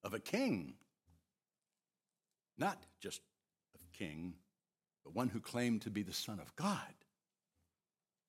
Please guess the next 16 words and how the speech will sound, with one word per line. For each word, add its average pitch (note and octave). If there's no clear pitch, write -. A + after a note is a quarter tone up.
He A3
didn't C3
believe G#2+
it, F#2+
of E2+
course, -
but F#2+
the F#2+
very C3
idea A#2+
frightened G2+
him. -
Things E3
were C3
getting A#2+
worse D#3+